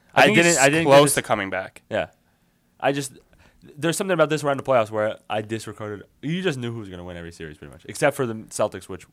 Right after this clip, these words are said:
Speaker 1: I won. I watched every one of those games. But
Speaker 2: And the Memphis.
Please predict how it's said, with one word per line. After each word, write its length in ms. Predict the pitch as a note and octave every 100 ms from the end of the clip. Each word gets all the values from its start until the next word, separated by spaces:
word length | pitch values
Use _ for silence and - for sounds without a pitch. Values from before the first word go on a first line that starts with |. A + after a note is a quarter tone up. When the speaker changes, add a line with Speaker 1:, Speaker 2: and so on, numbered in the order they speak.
| F#2
Speaker 1:
I 120 | F2+
won. 180 | F#2 F2+
I 80 | F#2+
watched 240 | F#2 F2+
every 140 | F2+ F2
one 100 | E2+
of 60 |
those 140 | E2 D#2+
games. 240 | D#2 F2+ _ _ _ _
But 180 | G2 -
Speaker 2:
And 140 | D#3
the 40 | D3+
Memphis. 440 | B2+ B2 D3+ -